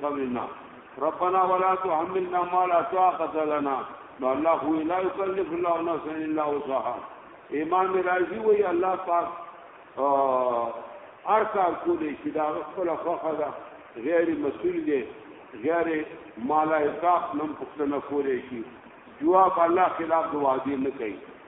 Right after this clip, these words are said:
د امام رازی دا جواب کمزوری دی. ما لا طاقة لنا په دوه قسمه دي. یو هغه دی چې بالکل محال وي، نو لا يكلف الله نفسا إلا وسعها. او یو هغه دی چې مشکل وي،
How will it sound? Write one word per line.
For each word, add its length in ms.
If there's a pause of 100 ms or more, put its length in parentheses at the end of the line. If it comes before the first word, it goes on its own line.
د 40
امام 400
رازی 460
دا 240 (120)
جواب 360
کمزوری 580
دی. 120 (720)
ما 300
لا 180
طاقة 720
لنا 380 (120)
په 160 (120)
دوه 100
قسمه 440
دي. 220 (440)
یو 260
هغه 280
دی 320
چې 60 (100)
بالکل 360
محال 720 (100)
وي، 200 (360)
نو 80
لا 200
يكلف 520
الله 280
نفسا 320
إلا 360
وسعها. 600 (640)
او 160
یو 200
هغه 260
دی 140
چې 140
مشکل 640
وي، 120